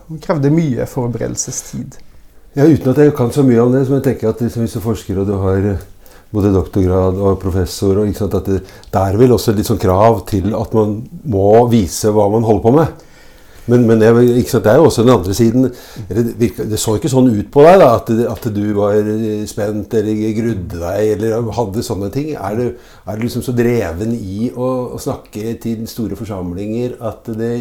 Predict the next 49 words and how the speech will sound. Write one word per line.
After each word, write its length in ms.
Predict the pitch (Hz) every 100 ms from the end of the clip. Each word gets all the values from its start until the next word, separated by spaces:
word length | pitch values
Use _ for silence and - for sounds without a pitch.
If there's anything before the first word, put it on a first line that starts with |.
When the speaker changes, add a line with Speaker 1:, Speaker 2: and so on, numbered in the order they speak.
| 113
Speaker 2:
ikke, 680 | - - 104 113 113 113 90 _ _ _ _ _ -
du 40 |
sover 800 | 120 123 120 131 120 123 120 110
som 160 | 117 127
en 60 |
stein 280 | 131 123 127
dag, 140 | 123 120 127
natta 280 | 120 135
før, 180 | 127 143
for 140 | 143 143
å 20 |
si 140 | 143
det 100 | 147
sånn? 140 | 208 - _ _ - - -
Speaker 1:
Om 140 | 160
ikke 200 | 165 151 131
som 100 | 165
en 80 | 170
stein, 520 | - 160 175 196 143
så, 320 | - 165 151
så 140 | 156 139
er 40 |
man 100 | 120
forholdsvis 480 | 123 165 123 107 123
rolig, 320 | 147 117 123
for 80 | 139
man 160 | 139 143
gjør 260 | 151 110
det 120 | 123
så 180 | - 127
mye. 400 | 127 143 135 123
Speaker 2:
Ja. 280 | 139 101 101
Speaker 1:
Det 60 | 127
er 80 | 127
liksom 220 | 127 123
en 80 | 127
så 120 | 135
stor 360 | 127 - 123 127
del 280 | 113 110 127
av 340 | 131 117 120
jobben. 500 | 143 123 104 127 151 - - - -
Men 100 | 135
det 80 | 151
er 80 | 147
klart, 220 | 143 - - _ -
en 80 | 143
stor 260 | - 151
del 120 | 151
av 40 | 147